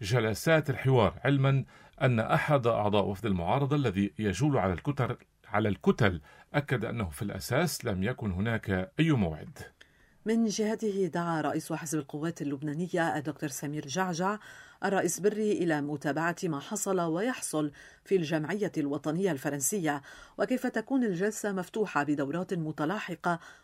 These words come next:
Speaker 2: وللبحث صلة.
Speaker 1: الدكتور جعجع وفي الحفل السنوي لإذاعة لبنان الحر في معراب كان شدد على أن فريق الممانعة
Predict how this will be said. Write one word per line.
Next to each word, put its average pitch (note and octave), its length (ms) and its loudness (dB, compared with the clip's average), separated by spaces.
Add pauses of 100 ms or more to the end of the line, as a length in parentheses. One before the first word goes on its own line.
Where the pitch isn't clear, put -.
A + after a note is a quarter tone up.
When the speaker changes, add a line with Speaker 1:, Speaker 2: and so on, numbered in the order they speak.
(140)
Speaker 2:
وللبحث E3+ 640 0
صلة. - 400 -6 (760)
Speaker 1:
الدكتور C#3+ 440 4
جعجع A2+ 560 4
وفي G#2+ 480 2
الحفل B2 380 -2
السنوي A2+ 560 0
لإذاعة G#2 600 0
لبنان G#2 420 -2
الحر G2+ 500 -2
في A2+ 180 -4
معراب G2 340 2
كان G#2 220 0
شدد G#2 500 2 (380)
على A#2 220 8
أن A#2 160 0
فريق B2 460 0
الممانعة G#2 720 2